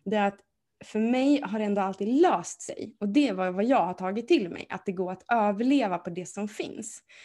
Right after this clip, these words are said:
Så jag har ju också varit i situationer där jag har gått på sos. Jag har ju haft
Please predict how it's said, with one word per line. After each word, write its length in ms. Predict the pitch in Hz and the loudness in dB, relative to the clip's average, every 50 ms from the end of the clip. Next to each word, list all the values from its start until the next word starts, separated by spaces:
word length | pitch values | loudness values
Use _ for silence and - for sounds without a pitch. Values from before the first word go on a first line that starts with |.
| - _ | -20 _
Så 140 | - - 202 | -8 -4 -2
jag 200 | 196 185 214 233 | -2 -2 -2 -4
har 320 | 233 - 285 330 349 339 | -2 0 2 4 4 4
ju 140 | 311 262 226 | 2 0 -2
också 240 | 190 - - - 180 | -6 -8 -10 -12 -10
varit 240 | 175 180 175 175 180 160 | -8 -8 -8 -8 -10 -12
i 20 | |
situationer 480 | - - - 175 - - 180 185 180 180 | -14 -16 -14 -14 -12 -10 -10 -8 -8 -8
där 80 | 170 180 | -10 -10
jag 80 | 180 | -10
har 60 | 160 | -12
gått 140 | 151 175 - | -12 -14 -16
på 100 | - 180 | -16 -16
sos. 440 | - - - 302 381 381 - - - | -10 -4 -4 -2 -2 -4 -6 -10 -12
Jag 260 | - 170 175 170 170 170 | -10 -10 -10 -10 -10 -12
har 240 | 160 165 175 185 | -12 -12 -10 -10
ju 180 | 185 175 175 - | -8 -8 -10 -10
haft 380 | - 180 170 175 - - - | -10 -10 -12 -12 -14 -16 -14